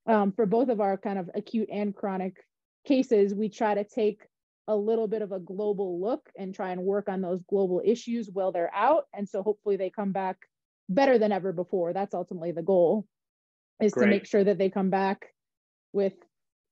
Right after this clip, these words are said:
Speaker 1: better mobility in other areas or better strength in other areas. So,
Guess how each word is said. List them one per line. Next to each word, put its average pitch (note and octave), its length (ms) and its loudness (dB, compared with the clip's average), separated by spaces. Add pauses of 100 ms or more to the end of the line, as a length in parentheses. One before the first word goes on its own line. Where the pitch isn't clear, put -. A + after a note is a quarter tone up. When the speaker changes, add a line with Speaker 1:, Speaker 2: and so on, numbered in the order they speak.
(220)
Speaker 1:
better C4 180 2
mobility A#3+ 520 0
in A3+ 100 -8
other A#3 260 -6
areas G3+ 460 -6
or F#3+ 140 -8
better G#3 280 -6
strength G#3+ 340 -8
in F#3+ 80 -10
other F#3 220 -2
areas. F#3 560 -2
So, F3+ 360 -4